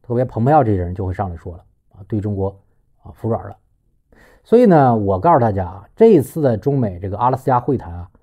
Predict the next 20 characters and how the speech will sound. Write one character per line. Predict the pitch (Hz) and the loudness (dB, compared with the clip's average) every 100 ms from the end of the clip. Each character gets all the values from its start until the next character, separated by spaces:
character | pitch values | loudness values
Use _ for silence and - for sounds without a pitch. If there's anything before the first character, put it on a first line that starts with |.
| _ _ _ | _ _ _
闭 | 247 190 | 4 6
门 | 107 117 170 | 4 0 0
会 | 208 180 | 4 4
议 | |
的 | 127 | 4
内 | 117 113 | 2 0
容 | 90 85 98 | -4 -10 -14
才 | - | -12
是 | 92 | -10
关 | 98 90 | -10 -10
键。 | 87 90 - _ _ _ _ _ _ _ _ _ _ _ _ _ _ _ _ _ _ _ _ | -12 -16 -20 _ _ _ _ _ _ _ _ _ _ _ _ _ _ _ _ _ _ _ _
现 | 185 | -2
在 | 185 | 0
有 | 131 92 | 2 0
媒 | 95 143 | -2 -4
体 | 139 131 | -4 -4
讲 | 104 95 | -4 -6
什 | 92 | -8
么 | |
呢？ | 98 | -8